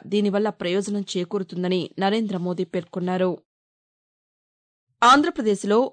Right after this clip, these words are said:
అభివృద్ధి, సంక్షేమ కార్యక్రమాలను కొనసాగిస్తున్నామని ముఖ్యమంత్రి నారా చంద్రబాబు నాయుడు తెలిపారు. తిరుపతి జిల్లాలోని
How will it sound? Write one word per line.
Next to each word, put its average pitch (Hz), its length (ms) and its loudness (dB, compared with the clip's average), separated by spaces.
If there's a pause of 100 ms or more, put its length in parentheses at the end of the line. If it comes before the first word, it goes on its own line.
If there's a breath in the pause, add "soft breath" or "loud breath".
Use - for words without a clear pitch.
అభివృద్ధి, 220 600 0
సంక్షేమ 214 480 -4
కార్యక్రమాలను 185 680 -2
కొనసాగిస్తున్నామని 185 1120 -2
ముఖ్యమంత్రి 180 680 -4
నారా 196 280 0 (100)
చంద్రబాబు 185 400 -2
నాయుడు 170 180 -4
తెలిపారు. 180 600 -2 (600)
తిరుపతి 302 340 -2
జిల్లాలోని 190 640 0